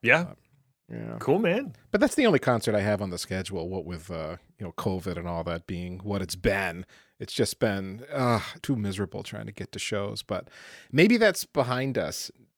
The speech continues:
Speaker 2: with Omicron feels like
Speaker 1: It might be after January.
Speaker 2: Omicron f-, yeah, ex-, well, that's just it. Omicron feels like it's sweeping the world. It's not going to kill us all, but maybe provides the immunity that we can let covid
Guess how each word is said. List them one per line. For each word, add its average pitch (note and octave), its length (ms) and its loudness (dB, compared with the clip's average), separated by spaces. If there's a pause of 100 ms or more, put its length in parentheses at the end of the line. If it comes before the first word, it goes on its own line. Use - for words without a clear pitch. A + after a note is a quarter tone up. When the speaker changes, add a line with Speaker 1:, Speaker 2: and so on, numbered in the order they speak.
(120)
Speaker 2:
with A#2 180 -2
Omicron B2 680 6
feels A#2+ 480 6
like G#2+ 340 4
Speaker 1:
It A#2 140 4
might B2 260 4
be A2+ 120 8
after - 140 6 (240)
January. G#2+ 260 0
Speaker 2:
Omicron C#4+ 380 6
f-, - 240 -10
yeah, G3+ 520 8
ex-, D#3 220 2
well, F#3 140 8
that's F3+ 240 8
just F3 200 6
it. B2 160 6
Omicron D3+ 420 6
feels C3+ 180 6
like C3 100 0
it's B2 140 4
sweeping D#3+ 360 4
the D3+ 60 2
world. A#2+ 500 6
It's - 160 -4
not B2+ 480 4
going B2 280 2
to - 60 -14
kill B2+ 260 4
us - 180 2
all, F#2+ 300 2
but G2 220 -4
maybe A#2 380 0
provides G#2+ 480 2
the G#2 120 -2
immunity G2+ 500 -2
that G2 160 -4
we G2 140 -4
can F2+ 640 -6
let G#2+ 260 -4
covid G2+ 520 0